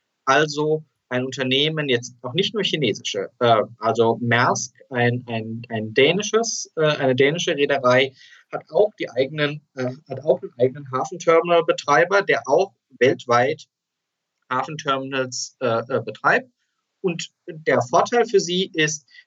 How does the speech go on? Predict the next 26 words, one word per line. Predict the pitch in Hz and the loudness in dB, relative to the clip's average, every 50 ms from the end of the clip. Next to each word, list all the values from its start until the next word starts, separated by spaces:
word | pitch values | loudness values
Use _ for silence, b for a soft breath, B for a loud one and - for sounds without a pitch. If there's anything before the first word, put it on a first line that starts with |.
| B - | B 0
dass | - 131 123 127 - | 0 0 0 0 0
erstens | 147 151 180 202 - - 117 107 - - | 0 2 2 2 0 -6 -12 -12 -8 -4
ihre | - 147 135 131 127 123 | -2 -2 0 0 0 2
Waren | 120 123 135 160 160 160 147 143 | 4 4 4 4 2 -2 -6 -8
in | 143 135 131 123 | -8 -8 -6 -6
diesen | 127 151 185 220 214 208 | -6 -6 -4 -4 -4 -4
Terminals, | - 180 170 165 165 165 156 147 143 139 143 143 - - - _ | 0 0 2 2 0 -2 0 2 2 2 2 2 -2 -8 -8 _
äh, | - 131 | -6 -6
bevorzugt | 123 123 123 123 - 147 147 147 147 - - 131 127 123 _ - | -4 -6 -6 0 4 4 4 4 0 -4 -6 -6 -6 -6 _ -2
behandelt | 120 120 120 120 139 165 185 202 208 | -2 0 0 0 0 0 -2 0 0
werden | 208 202 202 220 220 | 0 0 0 -2 -4
können, | - - 247 269 311 | -2 -2 -2 0 2
weil | - 107 107 | 0 0 0
sie | 110 110 | -2 -6
sind | 113 123 123 | -4 -2 0
ja | 120 110 | 0 2
selbst | 120 117 117 117 - - | 2 2 0 -2 -4 -4
Besitzer, | - 123 117 123 131 - - 240 226 | -2 -2 -2 -2 -4 -2 0 0 2
sie | 175 135 127 | 0 0 -4
können | 123 - 123 123 123 | 0 0 0 2 4
ja | 117 113 | 2 2
ihre | - 117 107 110 - | 2 0 -2 -2 0
eigenen | - 117 131 135 156 143 135 127 | 2 2 0 0 0 -4 -4 0
Waren | 120 117 120 120 120 120 120 | 2 4 4 4 2 -2 -8
bevorzugt | 110 - - 120 117 - - - - | -8 -6 -6 -6 -6 -6 -14 -14 -8
behandeln. | - 107 110 123 143 185 233 269 277 | -4 -2 -2 -2 -2 -4 -6 -6 -8